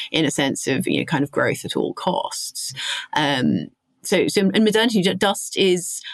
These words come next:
forgotten on the large scale economic side.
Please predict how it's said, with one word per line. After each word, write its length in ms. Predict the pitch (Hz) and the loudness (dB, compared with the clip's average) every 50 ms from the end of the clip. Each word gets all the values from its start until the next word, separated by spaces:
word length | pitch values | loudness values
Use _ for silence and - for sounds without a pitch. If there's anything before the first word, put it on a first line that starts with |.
| - - _ _ _ _ _ _ _ - | -16 -20 _ _ _ _ _ _ _ -6
forgotten 640 | - - 196 185 - 180 175 - - - 269 277 269 | 0 2 2 2 2 0 -2 -4 -2 2 4 4 4
on 160 | - - 185 | 4 4 4
the 60 | 180 165 | 4 4
large 240 | 165 160 160 165 | 4 2 2 0
scale 320 | - - - 156 151 147 143 | -2 -2 0 0 0 2 0
economic 480 | 147 151 - 175 170 175 208 - - | -2 -4 0 2 4 4 4 2 -2
side. 480 | - - - 208 214 208 214 240 - | -6 -4 -2 0 0 2 2 0 0